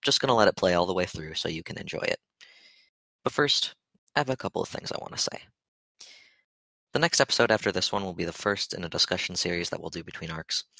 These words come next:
We'll be asking each other questions in and out of character and talking about what happened this season, what we're looking forward to for next season,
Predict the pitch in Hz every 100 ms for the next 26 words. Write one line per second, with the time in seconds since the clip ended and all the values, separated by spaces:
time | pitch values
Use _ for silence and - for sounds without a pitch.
0 | - - _ - 131 127 117 - 117 -
1 | 101 98 90 - 95 92 - 107 101 95
2 | 90 - 82 - 87 87 110 - 104 95
3 | 90 107 117 - 110 113 - 120 110 113
4 | 113 - - _ - 127 101 90 90 90
5 | 85 - 85 87 104 - - 104 107